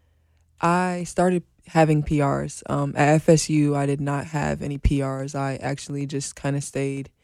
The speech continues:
in the same realm. So I think that seeing some progression, because I came from F S U and I was like, "Honestly, I don't even know if I should be running anymore." I was questioning myself, and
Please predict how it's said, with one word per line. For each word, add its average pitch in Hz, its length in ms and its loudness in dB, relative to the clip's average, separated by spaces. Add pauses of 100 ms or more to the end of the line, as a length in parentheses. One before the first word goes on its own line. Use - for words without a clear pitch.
(440)
in 160 140 2
the 160 80 4
same 151 380 4
realm. 151 400 4
So 139 280 2
I 143 120 2
think 143 340 -2
that 139 220 -4
seeing 151 540 -2
some 139 540 0 (240)
progression, 139 640 4
because 147 400 4 (400)
I 160 140 6
came 190 240 4
from 170 220 2
F 156 160 2
S 156 180 0
U 151 200 0
and 139 100 -2
I 135 100 -2
was 143 180 -2
like, 139 180 -2
"Honestly, 143 440 -2
I 135 80 -4
don't 139 200 -2
even 135 180 -6
know 135 180 -12
if 139 160 -16
I 135 120 -10
should 143 240 -14
be 139 120 -8
running 135 320 -8
anymore." 135 320 -10
I 131 60 -8
was 139 160 -14
questioning 139 440 -6
myself, 135 560 -4
and 135 340 -6